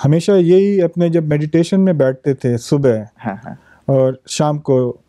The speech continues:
Speaker 1: तो यही चीज़ हमेशा अपने दिमाग में रखते थे, जो मैं शांत स्वरूप आत्मा हूँ।
Speaker 2: हम्म, हम्म।
Speaker 1: जो natural अपनी property है,
Speaker 2: जी।
Speaker 1: जो मेरे को शांत रहना है, खुश रहना है।
Speaker 2: हम्म, हम्म।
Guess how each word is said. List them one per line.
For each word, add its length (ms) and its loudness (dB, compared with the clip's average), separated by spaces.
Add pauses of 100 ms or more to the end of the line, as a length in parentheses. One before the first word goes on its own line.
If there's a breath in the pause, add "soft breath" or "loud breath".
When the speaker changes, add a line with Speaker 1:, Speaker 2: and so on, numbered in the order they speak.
(480)
Speaker 1:
तो 340 2
यही 300 4
चीज़ 260 0
हमेशा 400 0
अपने 260 -2
दिमाग 400 -2
में 80 0
रखते 320 -2
थे, 180 0
जो 300 0 (520 loud breath)
मैं 240 2 (100)
शांत 360 -4
स्वरूप 420 -2
आत्मा 320 -2
हूँ। 300 -8 (160)
Speaker 2:
हम्म, 100 -8
हम्म। 240 -10 (840)
Speaker 1:
जो 380 2 (380 soft breath)
natural 560 2
अपनी 220 -2
property 540 -2
है, 440 0
Speaker 2:
जी। 140 -12 (760)
Speaker 1:
जो 260 2
मेरे 200 -2
को 120 0
शांत 360 -4
रहना 220 0
है, 160 -2
खुश 240 -2
रहना 280 0
है। 280 -8
Speaker 2:
हम्म, 240 -12
हम्म। 140 -18